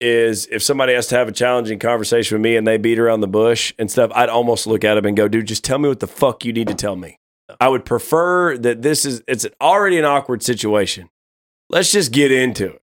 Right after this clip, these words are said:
Like, let's, let's, let's just dive in. Um, I think to a certain extent, you do need to understand who you're talking to, but I still think that it, you should give somebody the respect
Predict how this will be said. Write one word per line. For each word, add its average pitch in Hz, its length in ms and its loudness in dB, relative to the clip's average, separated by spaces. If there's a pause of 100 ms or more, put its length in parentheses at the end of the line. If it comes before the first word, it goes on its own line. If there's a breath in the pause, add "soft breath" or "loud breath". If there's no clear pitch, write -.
(140)
Like, - 180 -2
let's, 127 340 -2
let's, 123 460 -2
let's 127 180 0
just 131 180 -2
dive 123 340 2
in. 104 260 0 (500)
Um, 113 440 0
I 131 100 -2
think 143 380 -4 (240)
to 131 120 0
a 120 40 0
certain 139 280 0
extent, 127 320 -2
you 117 100 -2
do 123 180 0
need 131 160 -2
to 117 120 2
understand 120 460 -2
who 117 80 0
you're 110 140 -2
talking 120 460 -4
to, 139 220 -2
but 123 120 2
I 110 60 2
still 139 300 -2
think 139 280 -4
that 120 140 0
it, 117 220 -4
you 117 160 -4
should 117 240 -4
give 120 200 -2
somebody 117 480 0
the 107 140 -2
respect 104 640 -6